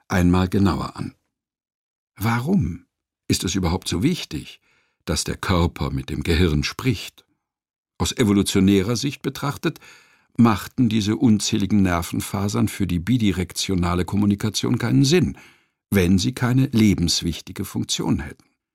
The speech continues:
Die meisten von uns wissen, wie es sich anfühlt, wenn sie vor einem öffentlichen Vortrag Schmetterlinge im Bauch haben. Manchen Menschen kommt schnell die Galle hoch, während andere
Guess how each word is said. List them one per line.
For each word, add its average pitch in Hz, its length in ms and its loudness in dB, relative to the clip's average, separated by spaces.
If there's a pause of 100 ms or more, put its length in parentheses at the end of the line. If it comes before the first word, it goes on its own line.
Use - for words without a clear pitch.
(1160)
Die 156 80 4
meisten 160 600 2
von - 220 -2
uns - 280 -2
wissen, 92 480 4
wie 92 140 2
es - 120 -2
sich - 220 -4
anfühlt, 107 520 2 (480)
wenn 107 260 4
sie 104 220 0
vor 95 320 0
einem 90 340 2
öffentlichen 92 520 -2
Vortrag 117 680 -2 (200)
Schmetterlinge 76 680 -2
im - 140 -10
Bauch - 300 -18
haben. - 300 -18 (680)
Manchen 120 500 4
Menschen 131 400 4
kommt 131 240 2
schnell 101 300 4
die 110 120 0
Galle 123 460 2
hoch, 85 580 0
während 85 280 0
andere 95 480 2